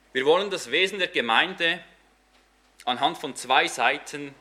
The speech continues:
betrachten, damit du verstehst, was das oberste Ziel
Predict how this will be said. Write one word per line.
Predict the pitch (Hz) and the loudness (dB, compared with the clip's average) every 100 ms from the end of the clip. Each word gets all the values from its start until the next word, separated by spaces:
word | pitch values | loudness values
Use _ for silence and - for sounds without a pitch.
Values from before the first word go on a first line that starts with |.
| _ _ | _ _
betrachten, | - - 113 117 - 139 139 143 _ - - _ _ _ _ | -12 -4 -2 -2 -6 -16 -18 -18 _ -20 -20 _ _ _ _
damit | 120 131 165 - | -4 -2 -4 -8
du | 147 139 _ _ _ _ _ _ _ _ _ _ _ _ _ _ | -14 -14 _ _ _ _ _ _ _ _ _ _ _ _ _ _
verstehst, | 113 - - 117 113 85 - | -12 -10 -6 -6 -6 -10 -12
was | 107 - | -12 -12
das | 104 - - | -16 -12 -2
oberste | 143 165 156 143 - | -2 -2 -6 -8 -10
Ziel | - 127 120 82 | -14 -12 -12 -14